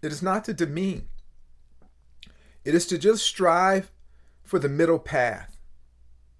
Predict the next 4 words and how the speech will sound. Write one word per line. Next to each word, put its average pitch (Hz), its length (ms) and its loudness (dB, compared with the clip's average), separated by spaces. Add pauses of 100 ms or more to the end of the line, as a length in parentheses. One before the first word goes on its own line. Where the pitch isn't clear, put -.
(3000)
The - 80 -4
pride 185 580 2
you 156 180 -4
hold 127 540 -2